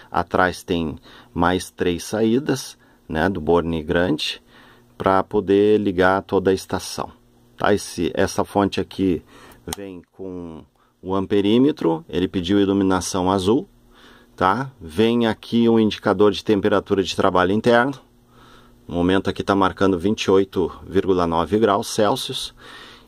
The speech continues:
e o voltímetro azul, marcando aqui treze vírgula oito. Aqui tá o nosso amigão aqui, profissional, pra fazer uma comparação, né, pra ter uma média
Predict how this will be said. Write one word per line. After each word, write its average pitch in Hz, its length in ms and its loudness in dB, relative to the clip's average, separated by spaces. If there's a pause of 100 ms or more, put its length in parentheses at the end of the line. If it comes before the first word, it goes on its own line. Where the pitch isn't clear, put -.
e 143 460 2 (380)
o 123 120 2
voltímetro 123 840 0
azul, 90 400 0 (520)
marcando 90 420 -2
aqui 92 180 -2
treze 101 500 0
vírgula 95 480 0 (100)
oito. - 560 -4 (1000)
Aqui 82 240 -8
tá 98 140 0
o 98 80 2
nosso 92 280 0
amigão 101 460 2
aqui, 117 320 0 (160)
profissional, 90 600 0
pra - 100 -6
fazer 92 340 0
uma 85 380 0 (320)
comparação, 113 840 0 (600)
né, 85 180 0
pra 85 200 -2
ter 92 220 2
uma 85 380 0 (140)
média 95 720 0